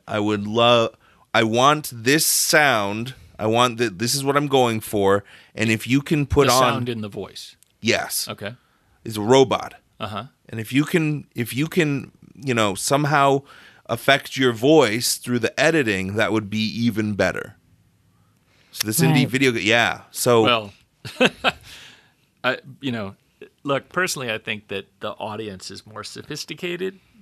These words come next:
Speaker 2: than people give them credit for. So, um, maybe you just dodged a bullet on an indie video game that's going nowhere because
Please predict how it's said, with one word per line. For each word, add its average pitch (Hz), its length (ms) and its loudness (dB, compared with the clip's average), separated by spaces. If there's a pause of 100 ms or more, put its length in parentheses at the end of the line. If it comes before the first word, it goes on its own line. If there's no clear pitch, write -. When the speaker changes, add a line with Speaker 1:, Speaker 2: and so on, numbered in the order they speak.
(100)
Speaker 2:
than 143 200 -6
people - 280 -14
give 147 180 -10
them 139 160 -12
credit 175 380 -8
for. 180 260 -6
So, 123 480 -6 (500)
um, 52 260 -14 (540)
maybe 120 280 -4
you 110 120 -6
just 104 440 -4
dodged 110 340 2
a 101 60 -4
bullet 104 320 -4
on 90 180 -8
an 85 280 -12
indie 95 260 -8
video 90 300 -8
game 85 200 -12
that's 85 140 -14
going 85 440 -12
nowhere 92 380 -10
because 82 440 -14